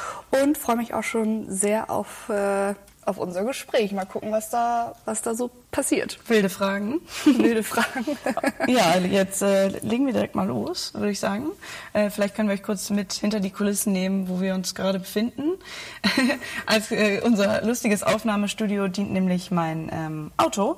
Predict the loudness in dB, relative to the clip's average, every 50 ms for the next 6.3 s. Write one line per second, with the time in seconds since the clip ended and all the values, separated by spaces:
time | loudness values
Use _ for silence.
0 | -4 -2 0 0 0 0 -2 -4 -2 -2 -2 -2 -2 -2 -6 -12 _ -20 -20 -18
1 | -18 -18 -18 -20 -20 -20 -20 -12 _ -8 -2 2 4 4 4 4 2 0 2 2
2 | 2 2 2 2 2 2 0 0 0 0 0 0 2 4 4 4 4 2 0 -4
3 | -4 -4 -4 -2 -2 -2 -2 -2 -2 -2 -2 -2 -2 0 0 -2 -2 -2 -2 -2
4 | 0 -2 -4 -6 -4 -4 -4 -4 -2 -2 -2 0 0 0 0 -2 -4 -10 -14 -6
5 | -2 2 2 2 2 2 0 0 0 -2 -2 0 0 0 2 2 0 -2 0 0
6 | -2 0 0 0 0